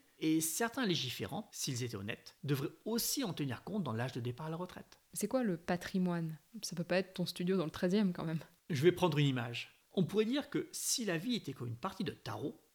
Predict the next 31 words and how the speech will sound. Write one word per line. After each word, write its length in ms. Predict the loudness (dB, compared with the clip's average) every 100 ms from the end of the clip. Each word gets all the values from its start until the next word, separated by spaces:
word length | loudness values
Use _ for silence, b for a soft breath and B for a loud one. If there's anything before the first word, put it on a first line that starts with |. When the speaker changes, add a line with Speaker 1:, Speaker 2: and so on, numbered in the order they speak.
| -4
Speaker 1:
le 280 | 2 2 2
patrimoine 540 | -2 -2 -2 -2 -2
serait 280 | -4 -2 -2
constitué 440 | -2 -6 -4 -4
par 400 | -2 -6 -6 -8 -2
ta 180 | 0 2
main 180 | 0
de 80 | 0
cartes. 480 | -4 -8 -10 -18 -20 _
Tu 120 | 2 4
as 40 |
des 220 | 4 2
atouts 320 | 0 0 -2
en 140 | 0 0
nombre 360 | 0 -2 -2
variable, 800 | -2 -2 -2 -2 -2 -2 -2 -2
des 120 | -2 2
cartes 280 | 4 4
élevées, 560 | 4 4 2 2 2 2
d'autres 220 | 0 -2
très 200 | -4 -4
basses. 500 | -4 -6 -8 -8 -6 -2
Tu 80 |
as 40 | 0
peut-être 240 | 0 2
des 120 | 2
bouts 260 | 2 2 -2 0
ou 60 |
des 140 | 2 2
coupes 140 | 0
franches. 480 | -8 -8 -10 -12